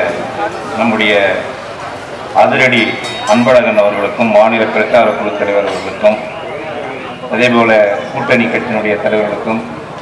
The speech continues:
சாத்தன் சர்மா அவர்களுக்கும், பாண்டியன் அவர்களுக்கும், சுபேதார் அவர்களுக்கும், அதே போல பகுத்தறிவு பேரவையினுடைய செயலாளர் ராஜேந்திரன் அவர்களுக்கும், அதே போல வருகை தந்து சிறப்பித்துக் கொண்டிருக்கூடிய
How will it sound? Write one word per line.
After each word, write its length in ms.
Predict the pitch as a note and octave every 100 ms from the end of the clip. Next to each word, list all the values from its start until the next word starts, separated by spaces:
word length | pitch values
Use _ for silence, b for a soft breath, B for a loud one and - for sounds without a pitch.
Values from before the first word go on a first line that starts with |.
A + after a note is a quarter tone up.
| - - - - B2
சாத்தன் 380 | A#2+ B2+ A#2 A#2
சர்மா 260 | A2 A2+ A2
அவர்களுக்கும், 460 | A2+ A#2 - A2+ -
பாண்டியன் 380 | A2 A2 A3 G#2
அவர்களுக்கும், 500 | - - A#2+ A2 A2 - - - - - - -
சுபேதார் 520 | - A#3 A#3 A3 -
அவர்களுக்கும், 540 | A#3 A#2 - - G#3+ - - - - - - - - - - - -
அதே 140 | A#2 A#2
போல 160 | A2+ A2 G#2 G2+ - - - - - -
பகுத்தறிவு 540 | A#2+ - B2 A#2 A2+ A2
பேரவையினுடைய 680 | A2 A2 G#2+ A2 G#2+ G2 G2+ - F#2 - F#3+ - - G3 C#4 D#4+ - - - - - -
செயலாளர் 560 | A#2+ A#2 A2 G#2 F#2+ - - A2+
ராஜேந்திரன் 520 | A2 A#2 A2 G2+ G2+
அவர்களுக்கும், 540 | F#2+ F#2+ F#2+ G2 G#2+ G#2 F#2+ - - - - - - -
அதே 160 | G#2+ A#2+ A2
போல 180 | A2 G#2+
வருகை 180 | A2 B2 A#2+
தந்து 180 | G#2+ G#2+
சிறப்பித்துக் 460 | B2 A#2 A#2 A2+ A2
கொண்டிருக்கூடிய 540 | G#2+ G#2 G2+ G#2 G2+